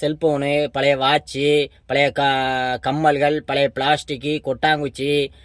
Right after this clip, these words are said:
பழைய பிளாஸ்டிக் டப்பா, இரும்பு, தகரம், வேற அது போல பல ஐட்டங்கள் நிறையா இருக்கு. சொல்லிக்கிட்டே போகலாம். பழைய அலுமினியம், எவர் சில்வர் பாத்திரங்கள்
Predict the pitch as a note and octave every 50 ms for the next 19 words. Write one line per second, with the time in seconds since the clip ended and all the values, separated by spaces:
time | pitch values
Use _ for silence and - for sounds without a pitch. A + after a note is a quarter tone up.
0 | - - - - B2+ C#3 C#3+ C#3 C#3 C3+ B2+ - C#3 C#3+ C#3+ - - D#3 C3 A#2
1 | C3+ B2+ B2 B2+ A#2+ C3 C3+ C3+ C3+ C3 - - - - - - - - - -
2 | C3 C#3+ D#3 D#3 D3+ C#3+ C#3 C#3 D3 D3+ C#3+ - - C3 C3+ C#3 D3 C#3 B2+ C3+
3 | C#3+ D3 D3 D3 - - - - - - - - - - - - - B2+ C3+ C#3
4 | C#3 C#3 C#3 C#3 C#3 C#3 C#3 C#3 C#3 C#3 C#3 C#3 C#3 - - - C3+ C#3 D#3 D3+
5 | D#3+ F#3 F#3+ F#3+ D#3 - D#3 D#3 F3+ F#3+ G3 F#3+ E3+ G3+ G3 G3 G3 F#3 E3+ D#3+
6 | E3+ E3+ E3 D#3+ D3+ D#3 D3 - D3 D3 E3 E3 E3+ D#3+ F#3+ F#3+ D#3+ E3 D#3+ D3
7 | D3+ D3 C3+ B2+ C#3 C#3+ D3 C#3+ C#3 C#3 C#3+ D#3 D3+ D3 C#3+ D3 D3+ D3+ D3+ C#3+
8 | C#3 C#3 C#3+ D#3 D3 - D#3+ D3+ D3+ D3+ C#3+ - C#3 C#3 C#3+ - D3+ D3+ C#3+ C3+
9 | C#3 C#3 D3 D3 D3+ C#3+